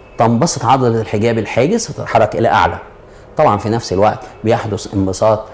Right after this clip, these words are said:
للعضلات بين الضلوع، وبالتالي يتحرك القفص الصدري إلى أسفل وإلى الداخل، يبقى كده هيزداد الضغط داخل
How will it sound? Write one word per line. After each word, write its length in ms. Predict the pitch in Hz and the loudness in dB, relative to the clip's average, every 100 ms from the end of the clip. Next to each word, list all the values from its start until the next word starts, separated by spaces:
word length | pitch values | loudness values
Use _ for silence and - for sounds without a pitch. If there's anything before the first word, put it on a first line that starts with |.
| - | -12
للعضلات 840 | 101 107 107 - 98 92 95 110 131 | -2 0 0 0 0 2 2 2 2
بين 300 | 101 107 101 | 4 2 2
الضلوع، 560 | 92 92 98 104 101 107 - - | -2 0 2 4 2 -2 -10 -2
وبالتالي 460 | 95 98 - 107 | 0 0 0 0
يتحرك 420 | 101 104 - 104 101 | 0 0 0 0 0
القفص 440 | 87 101 107 - | -2 -2 -2 -4
الصدري 400 | 90 104 95 90 | -6 -2 -2 0
إلى 160 | 98 - | 0 0
أسفل 320 | - - 95 | -4 0 0
وإلى 200 | 95 101 | 2 0
الداخل، 340 | 92 90 87 - - - | 0 0 -2 -6 -20 -6
يبقى 160 | 98 95 | -2 0
كده 180 | 113 107 | 0 2
هيزداد 520 | 110 101 98 113 107 | 2 2 2 2 2
الضغط 380 | 101 101 - 104 | 2 0 0 0
داخل 480 | 101 101 104 98 | 0 0 0 0